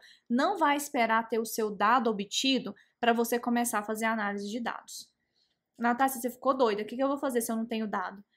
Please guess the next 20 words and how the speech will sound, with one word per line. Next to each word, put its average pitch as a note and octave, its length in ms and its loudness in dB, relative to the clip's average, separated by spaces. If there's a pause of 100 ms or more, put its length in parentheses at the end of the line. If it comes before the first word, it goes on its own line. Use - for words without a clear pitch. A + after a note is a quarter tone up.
(300)
Gente, A3 460 0
geralmente A3+ 840 2
os A3+ 300 -6
programas, G#3 760 -2
eles A3 320 -2
têm C4+ 200 0
uma B3+ 160 4
pastinha G3+ 680 -4 (240)
que A#3+ 120 -6
tem A#3+ 240 2
modelinhos B3 800 2
lá G#3 340 2 (220)
de G#3+ 380 -4
arquivos C4 600 -2
de A#3 120 -2
entrada. G#3 560 -4
Os A#3 100 -4
arquivos A#3 460 -4
de B3 80 -2
entrada A3+ 580 -2